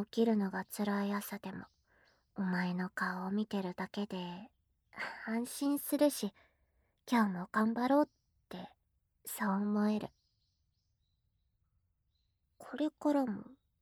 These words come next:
ずっとこうやってお前と朝を迎えたいな。あ、き-、今、ものすごく恥ずかしいこと言った気がする。ち-、違うからな。今のはプロポーズでも何でもないんだからな。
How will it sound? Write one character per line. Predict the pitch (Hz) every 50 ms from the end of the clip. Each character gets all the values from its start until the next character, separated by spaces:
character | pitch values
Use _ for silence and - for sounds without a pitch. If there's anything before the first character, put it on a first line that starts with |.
| _ _ _ _ _ _
ず | - -
っ | - -
と | - 202 - _ _ _ _ _ _ -
こ | - - 220
う | 214
や | 208 202
っ | 202
て | - - 208
お | 202
前 | 202 202 202 202 208
と | - - 208
朝 | 214 220 - - 202
を | 190
迎 | 190 185 185 196 - - - 202 202
え | 202
た | - - 196 196
い | 185
な。 | 180 185 190 196 - _ _ _ _ _ _ _ _ _ _ _ _ _ _ _ _ _ _ _ _ _ _ _ _ _ _ _ _ _ _ _ _ _ _ _ -
あ、 | - 240 - _ _ _ _ _ _ _ _ _ _ _ _
き-、 | - - - _ _ _ - 226 240 240 220 196 254 277
今、 | 277 226 202 - _ _ _ _ _ _ _ _ -
も | 262 233
の | 226 233 240
す | - 254
ご | 247 254
く | 247 -
恥 | 208 - 226 -
ず | - -
か | 233 233
し | 220 -
い | 247 233
こ | - 220 202
と | - 190
言 | 202 208
っ |
た | - - 226
気 | - - 220 214
が | - 214
す | 202 - - 202
る。 | 208 196 - _ _ _ _ _ _ _ _ _ _ _ _ _ _ _ _ _ _ _ _ - - 254
ち-、 | - 233 - _ _ - - - 277
違 |
う | 269 - - 453 480 494 -
か | - 233 220
ら | 220 220
な。 | 220 233 247 254 - - - - - - - - -
今 | - 311 349 349 349 320
の | 277 247
は | 233 233
プ | - 269
ロ | 262 262 262
ポ | - 294 294
ー | 285
ズ | 254 233
で | 233 214
も | 214 226
何 | 233 254 - 277
で | 277 285
も | 277 285
な | 285 294 302
い | 302
ん | 285
だ | 262 -
か | - 208
ら | 202 208
な。 | 226 254 285 277